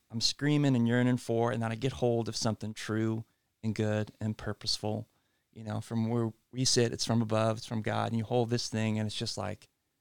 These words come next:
"I got the blue race car," you know? And what I think is cool about that, if I can connect it in an insightful way, you're sleeping, but what are you doing when you're sleeping? You're dreaming. And so, like, the ability to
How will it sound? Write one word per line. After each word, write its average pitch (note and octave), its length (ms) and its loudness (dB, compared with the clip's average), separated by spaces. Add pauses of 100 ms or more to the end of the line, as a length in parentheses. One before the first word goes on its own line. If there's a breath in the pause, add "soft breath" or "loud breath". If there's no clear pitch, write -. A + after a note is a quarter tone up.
(560)
"I A#2 40 -16
got A2 200 -2
the - 60 -16
blue - 240 -20 (100)
race A#2 160 -10
car," - 360 -16 (120)
you A#2 120 -12
know? A#2 320 -2 (440 soft breath)
And C3 500 6 (120)
what B2 180 0
I A#2 60 6
think A2 180 -2
is - 80 0
cool D3+ 220 4
about A#2 300 4
that, A#2+ 320 4 (500)
if - 100 -12
I A2+ 80 -2
can G#2+ 140 -6
connect A#2 380 0
it A2 80 -2
in G#2+ 80 -4
an A2 180 -2
insightful A2 600 -2
way, G#2 380 -2 (440)
you're C3 120 0
sleeping, A#2 600 2
but - 100 -20
what B2 120 -4
are - 20 0
you A#2+ 60 0
doing A#2+ 220 0
when A#2 100 2
you're A2+ 100 0
sleeping? A2 460 -4
You're G#2+ 120 -6
dreaming. A2 560 -6
And C3+ 120 2
so, C3+ 200 8
like, B2 280 6
the C#3+ 100 -2
ability C3 420 4
to A#2 440 2